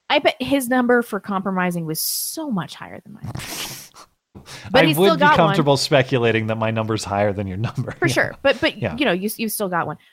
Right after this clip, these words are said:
Speaker 1: Um, we've actually had this conversation on the show multiple times. Like, uh, how, how do you rank the things, um, in your life? Uh, God first, and then is it family or country,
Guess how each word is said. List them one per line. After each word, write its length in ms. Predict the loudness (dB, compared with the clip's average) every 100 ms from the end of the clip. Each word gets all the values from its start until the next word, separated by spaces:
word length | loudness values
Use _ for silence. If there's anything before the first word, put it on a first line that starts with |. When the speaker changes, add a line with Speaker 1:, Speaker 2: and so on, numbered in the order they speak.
| _
Speaker 1:
Um, 440 | 0 2 4 2 -2 _ _ _ _ _ _ _
we've 220 | -4 0 2
actually 300 | 2 2 2
had 160 | 2
this 100 | 0
conversation 460 | -4 -4 -4 -6 -8
on 80 | -10
the 80 | -12
show 200 | -12 -10
multiple 360 | -8 -10 -12
times. 360 | -10 -10 -10 -8
Like, 220 | -8 -8 _ -20 -20 _ _ _ -2
uh, 460 | 4 6 8 6 4 -2
how, 340 | 2 6 6
how 260 | 4 4 4
do 60 | 4
you 200 | 0 0
rank 420 | 0 0 -2 -8
the 120 | -8
things, 440 | -6 -4 -4 -6 -8
um, 500 | -8 -8 -8 -14 -16 -20 -20 _ _ -6
in 120 | -4
your 140 | -2
life? 320 | -4 -6 -8 -4
Uh, 380 | -4 -4 -6 -8 -8 2
God 300 | 4 4 0
first, 640 | -2 2 2 2 -4 -8 _ _ _ _
and 160 | -2 4
then 160 | 4 4
is 200 | 2 2
it 160 | -2
family 640 | 2 2 4 4 2 0 0
or 120 | -4
country, 640 | 0 -2 0 -2 -2 -4